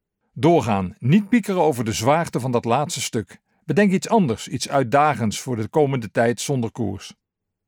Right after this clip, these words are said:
Ingeving nummer één. Ik kan me de komende weken, misschien wel maanden, ongrans fietsen op die indoortrainer. Elke dag een klim binnen de veilige muren van het huis. Het zal het lijf goed doen, misschien verfrist het ook de geest. Maar ik ben geen dertig meer,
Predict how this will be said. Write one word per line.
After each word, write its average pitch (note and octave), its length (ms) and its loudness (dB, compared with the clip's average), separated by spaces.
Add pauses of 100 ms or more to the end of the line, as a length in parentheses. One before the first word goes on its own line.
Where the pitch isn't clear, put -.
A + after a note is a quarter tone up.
(600)
Ingeving F3 640 4
nummer C#3 300 0
één. F#2+ 320 -8 (520)
Ik F3+ 120 -4
kan A#3 160 4
me A3+ 60 4
de D3+ 80 2
komende C3 340 2
weken, D3 520 2
misschien D3+ 280 0
wel A#2+ 140 4
maanden, C#3 580 2
ongrans F3 500 2
fietsen E3+ 340 -2
op C#3 140 -2
die C#3+ 140 0
indoortrainer. A#2 880 0 (300)
Elke A3 380 2
dag E3 200 2
een B2+ 180 -2
klim F3 380 4
binnen C#3 280 0
de A2 80 -2
veilige C3+ 400 2
muren C3 320 0
van C3 120 -2
het B2 100 0
huis. G2+ 500 -4 (400)
Het - 140 -8
zal E3 140 2
het A#2+ 100 -6
lijf B2+ 260 2
goed F3+ 240 -2
doen, A3 300 2
misschien D3+ 380 2
verfrist C#3+ 420 -2
het D3+ 120 -6
ook E3 180 -2
de D#3 80 -2
geest. - 500 -2 (480)
Maar E3+ 120 -2
ik D#3 80 2
ben D3+ 140 2
geen B2 200 0
dertig C#3 320 0
meer, G2+ 360 -2